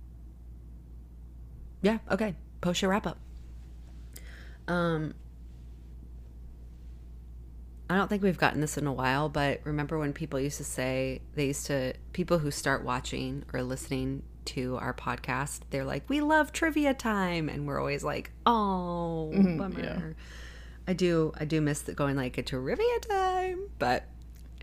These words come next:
Speaker 1: anyways, but we still hated the trivia. So we're not bringing it back. That wasn't my, my way to say we're bringing it back. It just, it feels empty. So, uh, I'm gonna skip spo-, uh, social media spotlight this time around. Um, yeah, so we'll go to recommend to a friend.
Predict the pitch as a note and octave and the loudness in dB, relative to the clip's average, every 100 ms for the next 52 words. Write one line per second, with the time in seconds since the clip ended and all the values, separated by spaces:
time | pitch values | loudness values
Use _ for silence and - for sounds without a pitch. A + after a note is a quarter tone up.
0 | - - B1 C2+ - - - - C3+ C3 | -10 -6 -4 -4 -6 -2 -2 -2 -2 0
1 | B2 C3+ G#2+ - - - - - - A#2+ | 0 0 -2 -2 -4 -4 -4 -4 -2 -2
2 | G2+ D#3+ D#3+ D3 B2+ A2 B2 B2+ C3+ A2 | 0 6 6 6 2 2 2 4 2 2
3 | C#3 B2+ C3 B2 - C3 B2 A#2 A#2 C3+ | 0 0 -2 -4 0 0 2 0 0 0
4 | - B2 B2 B2+ B2+ B2 - B2 C3+ - | 4 4 2 0 -2 -4 -2 0 0 0
5 | A#2+ - - - - - - - - D3+ | -6 -6 -6 -8 -12 -14 -14 -14 -4 -2
6 | - - E3 D#3 C#3+ C3 C3 - - B2+ | -2 0 6 6 6 2 -4 -4 -6 -4
7 | - - - - - - - - - F3+ | -4 -6 -8 -12 -12 -12 -10 -6 2 6
8 | F3 F3 D#3+ - G3 - - - F#3+ F#3 | 6 4 0 4 2 2 -8 -2 0 0
9 | - E3 D#3+ D3+ E3+ E3+ E3 D#3 - E3+ | 0 2 4 2 0 0 2 2 2 0
10 | E3+ D#3+ E3 - E3 D#3+ D#3+ D#3+ E3 F3 | 2 -2 -2 -2 0 2 2 4 2 -2
11 | - D3 C#3+ C#3+ C#3+ C#3+ D3 - - - | -4 -2 -2 -2 -2 -4 -6 -10 -16 -16
12 | - - - - A#3+ A#3 D#3+ E3 E3+ D#3 | -16 -16 -6 0 0 0 -2 2 4 2
13 | D#3+ D#3+ D#3 D#3 E3+ F3+ | 0 0 0 0 2 0